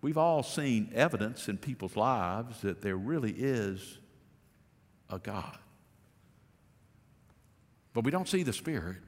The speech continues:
It's invisible. That was hint number two. Did Nicodemus get it? Well, obviously not. Verse nine. Nicodemus said to Jesus,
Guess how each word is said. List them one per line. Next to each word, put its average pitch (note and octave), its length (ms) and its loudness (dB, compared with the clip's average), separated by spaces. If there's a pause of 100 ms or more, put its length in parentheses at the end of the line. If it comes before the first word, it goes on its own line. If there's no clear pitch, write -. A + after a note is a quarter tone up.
(120)
It's - 180 -4
invisible. A#2 600 -4 (1120)
That D3+ 140 4
was C3 120 -4
hint F3 200 2
number A#2+ 200 2
two. D#3 240 -2 (1300)
Did B2+ 380 6
Nicodemus G3 880 6
get E3 300 10
it? C4+ 300 8 (1080)
Well, G#2 200 4
obviously A#2 480 8
not. A#2 260 8
Verse A#2+ 240 6
nine. F#2+ 320 4 (1200)
Nicodemus C3+ 460 6
said G3+ 180 8
to C#3 80 4
Jesus, F#2 480 2